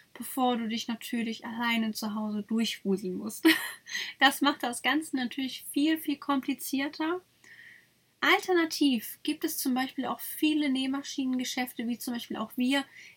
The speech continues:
die einen Online-Einweisungskurs anbieten. Darauf würde ich auf jeden Fall immer achten und ich persönlich bin immer ganz, ganz froh gewesen, wenn ich eine vernünftige Einweisung hatte. Es hat mir auf jeden Fall ganz viel Zeit und vor allem Nerven gespart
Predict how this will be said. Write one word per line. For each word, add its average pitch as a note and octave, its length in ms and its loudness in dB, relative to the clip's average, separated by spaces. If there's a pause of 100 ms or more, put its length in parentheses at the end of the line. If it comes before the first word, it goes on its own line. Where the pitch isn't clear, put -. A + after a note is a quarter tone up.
die - 80 2
einen B3 280 4
Online-Einweisungskurs G3 1600 0
anbieten. F#3+ 680 -4 (420)
Darauf D4 600 0
würde C4 240 -2
ich B3+ 120 -6
auf - 120 -12
jeden B3 180 -2
Fall A#3 160 -6
immer A#3 280 -2
achten G#3+ 400 -6
und G#3+ 360 -6
ich D#4+ 280 -2
persönlich B3+ 540 -2
bin A#3 120 -6
immer C4 220 -2
ganz, C#4 240 -4
ganz C4 180 -2
froh C#4 280 -4
gewesen, G#3+ 560 -2 (420)
wenn A3+ 160 0
ich - 120 -6
eine A#3 80 -6
vernünftige C#4 560 2
Einweisung A#3 600 -2
hatte. A3+ 180 -6
Es A3+ 140 -8
hat B3 140 -8
mir A3+ 120 -4
auf A#3 100 -10
jeden A#3 180 -4
Fall A3+ 260 -4 (480)
ganz D4 300 4
viel B3 180 -2
Zeit D4 540 -2
und A3+ 200 -4
vor - 220 -2
allem A#3+ 240 6
Nerven B3 460 2
gespart C#4+ 720 -6